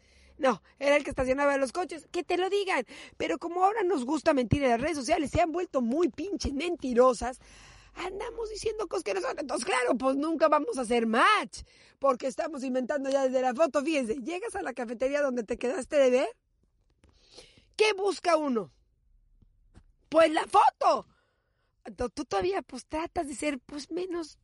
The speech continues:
"Oye, mi amor, este, mi amor", porque ya te dices "mi amor", nunca lo has visto, pero ya sientes que lo amas, ya te vistes más, llevas las uñas,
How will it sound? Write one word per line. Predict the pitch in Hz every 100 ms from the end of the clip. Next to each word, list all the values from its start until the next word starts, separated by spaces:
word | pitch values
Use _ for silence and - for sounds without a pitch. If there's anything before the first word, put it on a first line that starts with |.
| _ _ _ _ _
"Oye, | 330 349 320
mi | 294 311
amor, | 349 381 370 392
este, | 302 -
mi | 262 370
amor", | 294 285
porque | 294 -
ya | 330
te | -
dices | 320 311
"mi | 240
amor", | 269 233 277 - - _ -
nunca | 285 339 320
lo | 302
has | 294
visto, | 285 254 277
pero | 247 240
ya | 254 277
sientes | 294 277 - -
que | - 233
lo | 233
amas, | 349 294 220
ya | 285
te | - 294
vistes | 285 - 269
más, | 269 285 226
llevas | 277 302
las | 269 208 247
uñas, | 262 277 359